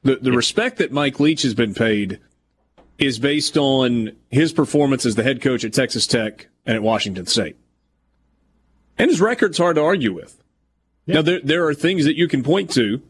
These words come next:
Speaker 1: outside of one year at Texas Tech and one year at Washington State. Mike Leach teams won a bunch of games, but always lost a handful of games as well.
Speaker 2: Yeah.
Speaker 1: And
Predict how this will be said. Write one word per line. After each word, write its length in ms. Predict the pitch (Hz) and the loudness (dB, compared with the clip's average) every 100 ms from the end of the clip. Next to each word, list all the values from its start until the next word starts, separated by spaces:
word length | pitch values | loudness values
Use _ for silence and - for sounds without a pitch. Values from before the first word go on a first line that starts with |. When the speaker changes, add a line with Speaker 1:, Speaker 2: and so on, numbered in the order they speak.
| _ _ _ _ _ - | _ _ _ _ _ -4
Speaker 1:
outside 460 | 135 143 165 151 | -4 -2 -2 0
of 300 | 143 110 - _ | 0 -2 -10 _
one 380 | 117 120 147 147 | 0 2 2 2
year 180 | 147 151 | 2 2
at 100 | 139 | 0
Texas 300 | 151 143 135 | -2 -2 0
Tech 320 | 143 135 151 | 0 2 0
and 120 | 120 | 0
one 180 | 123 139 | 0 2
year 180 | 139 139 | 2 2
at 80 | |
Washington 500 | 123 131 131 147 135 | 0 0 0 0 0
State. 440 | 135 - 104 135 - _ _ _ _ _ _ _ | 0 -2 -2 -2 -6 _ _ _ _ _ _ _
Mike 260 | 123 143 156 | 2 2 0
Leach 240 | 147 - | -2 -2
teams 600 | 151 139 143 139 - - _ _ _ _ _ | 0 2 2 0 -2 -8 _ _ _ _ _
won 300 | - 117 160 | 0 4 4
a 60 | 226 | 2
bunch 260 | 190 196 185 | 0 0 0
of 80 | |
games, 600 | 160 160 156 151 147 - - - | 0 0 0 0 -2 -4 -10 -4
but 540 | 120 123 139 135 - _ _ _ _ _ _ | 0 2 2 -2 -6 _ _ _ _ _ _
always 460 | 143 165 170 160 131 | 0 4 4 2 2
lost 300 | 147 143 135 | 2 2 0
a 60 | |
handful 380 | 135 135 127 127 | 0 -2 0 0
of 60 | 117 | 0
games 260 | 117 110 | -2 -2
as 120 | 107 | -4
well. 220 | 98 - _ _ _ _ _ _ _ - | -4 -8 _ _ _ _ _ _ _ -2
Speaker 2:
Yeah. 160 | 110 - _ _ _ _ _ _ _ _ _ _ - | -2 -4 _ _ _ _ _ _ _ _ _ _ -6
Speaker 1:
And 600 | 131 135 139 139 135 | -2 0 0 0 0